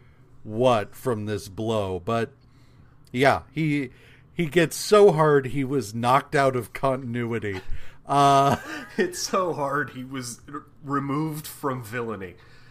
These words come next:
Speaker 1: Yeah.
Speaker 2: Um, yeah. Maybe
Speaker 1: And,
Speaker 2: he,
Speaker 1: uh,
Speaker 2: maybe he's blinded.
Speaker 1: I don't know, maybe.
Speaker 2: Get somebody good to write a story about what happened to <laughs> Arthur Shaman. Not me. <laughs>
Speaker 1: Not me.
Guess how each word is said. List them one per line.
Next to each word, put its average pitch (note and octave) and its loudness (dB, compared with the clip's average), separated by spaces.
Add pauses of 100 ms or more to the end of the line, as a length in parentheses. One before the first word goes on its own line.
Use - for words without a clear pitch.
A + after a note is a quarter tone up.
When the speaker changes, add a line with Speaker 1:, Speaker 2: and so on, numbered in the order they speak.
(460)
Speaker 1:
Yeah. A2+ -4
Speaker 2:
Um, G#2+ -10
yeah. A#2+ -4 (1300)
Maybe D3+ -4
Speaker 1:
And, D3 0
Speaker 2:
he, C#3+ 0
Speaker 1:
uh, C3 2
Speaker 2:
maybe G3+ -8
he's D#3 -16
blinded. A#2 -6 (2000)
Speaker 1:
I F3+ -2
don't D#3 -4
know, F#2+ -8
maybe. G2+ -10 (220)
Speaker 2:
Get G3+ -10
somebody A3+ -6
good B2+ -10
to A2 -10
write G#2+ -8
a F#2+ -10
story A2 -8
about F#2 -12
what G2+ -14
happened A2+ -10
to G#2+ -14
<laughs> - -12
Arthur - -4
Shaman. G#2 -6 (360)
Not G3+ 4
me. C3 -8
<laughs> - -10
Speaker 1:
Not D#3 2
me. D3 0